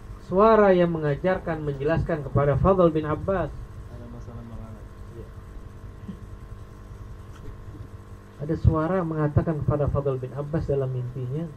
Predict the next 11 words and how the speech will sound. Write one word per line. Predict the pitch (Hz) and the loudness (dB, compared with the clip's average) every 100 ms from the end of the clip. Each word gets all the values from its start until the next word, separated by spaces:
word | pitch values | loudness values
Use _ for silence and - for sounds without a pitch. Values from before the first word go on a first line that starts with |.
| - - - - - - - - - - - | -14 -18 -18 -18 -18 -16 -16 -18 -18 -18 -12
Dia | 139 | -8
berkata, | 135 131 127 - 151 147 - - - - - - - - - - | -8 -6 -6 -2 -2 -2 -6 -16 -18 -18 -18 -18 -18 -18 -18 0
Inna | 135 135 127 | 2 6 8
rabbaka | 160 175 147 143 143 131 | 8 8 2 2 0 2
azza | 151 143 139 135 | 0 0 -2 -2
wa | 131 123 | 0 2
jalla | 123 165 151 139 127 | 6 8 10 8 6
yaqulu | 120 117 170 160 147 139 131 123 - - - - - | 2 0 2 4 6 4 0 -6 -12 -18 -18 -18 -8
"Atubakhiluni | 135 131 143 143 165 139 - 160 160 151 147 147 143 | -6 -2 -2 4 4 4 4 6 6 6 4 6 8
ya | 151 143 | 8 10
Fudail?" | 127 143 165 160 131 | 10 10 12 12 12